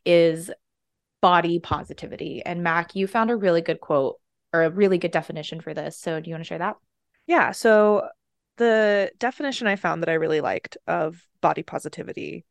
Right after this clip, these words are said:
Speaker 2: is the fact of feeling good about your body and the way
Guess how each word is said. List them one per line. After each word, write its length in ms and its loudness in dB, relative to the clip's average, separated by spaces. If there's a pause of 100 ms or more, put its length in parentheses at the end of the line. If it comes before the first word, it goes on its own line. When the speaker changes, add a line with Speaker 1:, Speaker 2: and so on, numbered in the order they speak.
(180)
Speaker 2:
is 580 -4 (640)
the 680 -6 (340)
fact 320 2
of 80 -2
feeling 540 -6
good 440 0
about 320 -2
your 100 -6
body 520 -6 (120)
and 140 -4
the 60 -2
way 420 -2